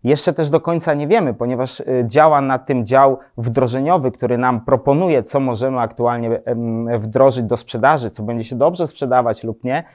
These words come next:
po jakiejś tam analizie rynkowej. I, e, moim zadaniem i również kierownika, e, produkcji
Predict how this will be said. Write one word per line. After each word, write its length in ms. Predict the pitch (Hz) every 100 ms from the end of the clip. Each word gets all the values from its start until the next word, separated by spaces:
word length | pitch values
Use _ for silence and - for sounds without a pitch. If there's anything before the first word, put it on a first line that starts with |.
| _ _
po 100 | 123
jakiejś 280 | - - -
tam 160 | 131
analizie 460 | - 123 127 127 123
rynkowej. 580 | 120 113 110 113 185 - _ _ _ -
I, 440 | 131 143 165 175 -
e, 600 | 143 143 135 139 139 131
moim 300 | 131 170 165
zadaniem 520 | 151 139 156 165 151
i 100 | 143
również 300 | 147 147 135
kierownika, 720 | 151 135 135 190 147 127 104 -
e, 220 | 127 117
produkcji 680 | 139 127 185 214 - 214